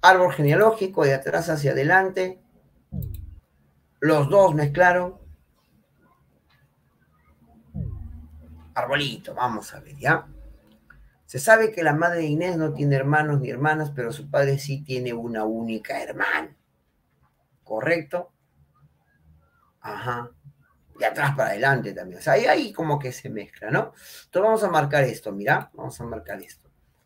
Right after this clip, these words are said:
Creo que esta parte la podemos hacer con arbolito, ¿no? Se sabe que la madre de Inés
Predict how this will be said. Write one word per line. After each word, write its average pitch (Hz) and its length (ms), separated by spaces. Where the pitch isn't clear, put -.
Creo 185 200
que 185 80
esta 180 200
parte 160 240
la 143 160
podemos 135 360
hacer 127 280
con 117 180
arbolito, 101 540
¿no? 139 260
Se - 180
sabe 139 460
que 120 480
la 110 220
madre 113 480
de 113 100
Inés 113 640